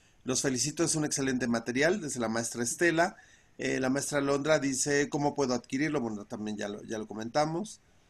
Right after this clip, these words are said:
Eh, el maestro Fausto Leiva nos dice, "Me parece muy buena herramienta para reforzar el conocimiento",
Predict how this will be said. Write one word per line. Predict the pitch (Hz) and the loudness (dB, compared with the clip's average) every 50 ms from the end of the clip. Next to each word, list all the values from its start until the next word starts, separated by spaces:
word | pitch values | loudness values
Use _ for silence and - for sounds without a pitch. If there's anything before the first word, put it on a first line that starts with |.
| _ _ _ - - | _ _ _ -20 -14
Eh, | - 143 131 127 127 131 131 127 127 127 127 127 127 127 127 117 - | -10 -6 -4 -2 0 0 0 0 2 2 2 2 2 2 0 -2 -2
el | - 135 123 | 0 0 2
maestro | 135 143 151 156 - - 175 156 | 4 4 4 4 2 2 0 -2
Fausto | - - 160 151 151 156 147 - - - 147 135 | 2 6 8 8 8 6 4 0 0 2 2 2
Leiva | 135 135 139 135 139 143 139 156 156 | 4 4 4 4 2 4 4 4 4
nos | 147 139 127 120 | 4 2 0 0
dice, | 120 143 143 - - 147 127 | 0 0 0 0 0 0 2
"Me | 117 131 127 | 2 2 2
parece | 120 151 160 170 - 180 | 4 4 4 4 4 4
muy | 175 175 170 | 4 4 4
buena | 160 170 170 170 170 | 4 4 4 4 4
herramienta | 151 139 120 127 131 135 143 143 135 - 135 - | 4 4 4 4 4 4 2 2 0 -2 -2 0
para | 117 107 107 | 0 0 0
reforzar | 104 110 113 - 117 117 - 139 139 | -2 -4 -4 -6 -6 -4 -2 -2 -2
el | 147 135 | -2 -2
conocimiento", | - - 117 110 107 - - 110 110 117 120 120 120 120 117 - 101 - | -2 -2 -2 -2 -2 -4 -4 -2 2 2 4 4 4 2 0 -4 -8 -14